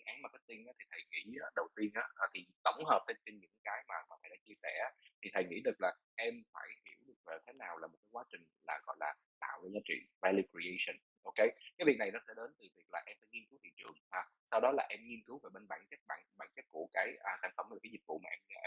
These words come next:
em, em, em, ờ, em, ờ, ờ, đang, ờ, chuẩn bị cung ứng ra, ra,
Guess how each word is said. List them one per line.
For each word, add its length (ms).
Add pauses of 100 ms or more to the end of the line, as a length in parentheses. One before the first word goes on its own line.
(240)
em, 180
em, 180 (120)
em, 160 (120)
ờ, 140 (340)
em, 100 (120)
ờ, 140 (920)
ờ, 880 (120)
đang, 260
ờ, 280
chuẩn 140
bị 260 (140)
cung 160
ứng 180
ra, 340
ra, 120